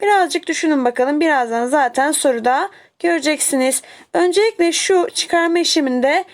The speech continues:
ve toplama işleminde nereye bakıyordum? Paydalara bakıyordum.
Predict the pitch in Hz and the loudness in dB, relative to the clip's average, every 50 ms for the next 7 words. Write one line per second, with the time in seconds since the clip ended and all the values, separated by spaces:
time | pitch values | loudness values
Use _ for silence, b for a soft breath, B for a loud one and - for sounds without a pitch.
0 | B B B B - 294 294 - 294 285 - 294 302 330 339 311 - 285 269 269 | B B B B -4 -4 0 0 -2 0 0 0 0 0 0 0 0 0 0 2
1 | 285 330 339 370 370 359 320 269 247 247 - 262 269 269 381 415 - - 381 370 | 2 2 2 2 2 0 0 0 -2 -2 0 0 0 0 0 -4 -2 0 0 0
2 | 339 277 254 247 247 262 302 294 285 285 - - 254 240 233 240 | 0 0 0 0 0 2 2 0 0 -2 0 0 -2 -2 -2 -4